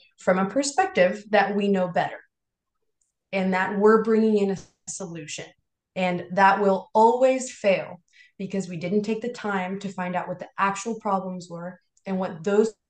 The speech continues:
people are experiencing. And those people usually have an idea for how to do the solution. And I think, I know that's a pretty mixed up way to an-, answer your question, but I think it's really important that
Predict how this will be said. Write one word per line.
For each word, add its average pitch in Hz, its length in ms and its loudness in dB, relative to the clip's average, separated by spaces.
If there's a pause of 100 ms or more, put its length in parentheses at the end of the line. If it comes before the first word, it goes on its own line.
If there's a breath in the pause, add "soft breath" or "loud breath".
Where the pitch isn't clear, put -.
(100)
people 214 300 -6
are 202 80 -4
experiencing. 180 720 -10
And 175 180 -6
those 196 240 2
people 233 360 -6
usually 185 420 -4
have 175 220 -6
an 175 80 -6
idea 160 420 -8
for 160 80 -12
how 165 140 -8
to 160 80 -10
do 151 160 -12
the 156 100 -18
solution. 151 500 -12 (540 soft breath)
And 196 140 2
I 190 80 2
think, 196 400 0 (1040)
I 190 80 2
know 220 120 8
that's 214 180 6
a 196 80 2
pretty 214 200 4
mixed 196 360 2
up 185 120 0
way 185 160 4
to 180 80 -2
an-, 185 440 -6
answer 180 300 -4
your 180 160 0
question, 180 340 0
but 180 80 2
I 180 100 6
think 196 160 -2
it's 196 320 -4
really 185 240 0
important 180 480 -4
that 170 200 0